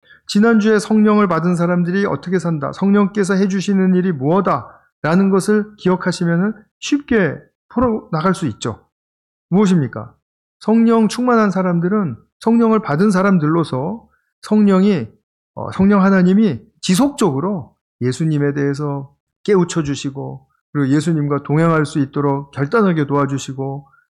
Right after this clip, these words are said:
또 예수님 말씀을 묵상하고 깨닫고 즐거워하고 하는 그런 삶으로 인도해 주시고,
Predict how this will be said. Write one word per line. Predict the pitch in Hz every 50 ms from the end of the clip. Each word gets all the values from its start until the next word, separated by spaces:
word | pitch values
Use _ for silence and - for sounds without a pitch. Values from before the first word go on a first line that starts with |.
| _ -
또 | 175 156
예수님 | 156 165 165 190 180 170 165
말씀을 | 156 143 143 147 147 - 170 160 156 151
묵상하고 | 147 147 156 147 - - 196 170 160 160 160 156 156 151 156 156 156 151 156 - _ _ _ -
깨닫고 | - - 190 160 175 165 - - - - 165 156 151 151 156 151 - _ _ _ -
즐거워하고 | - - 156 160 170 175 175 165 170 165 156 156 160 151 143 151 151 151 147 - _ _
하는 | - 185 180 165
그런 | - - 180 202 208
삶으로 | 185 196 220 220 202 196 180 185 170
인도해 | 170 175 196 185 180 175 160 151
주시고, | 147 147 143 - 143 139 147 147 147 147 _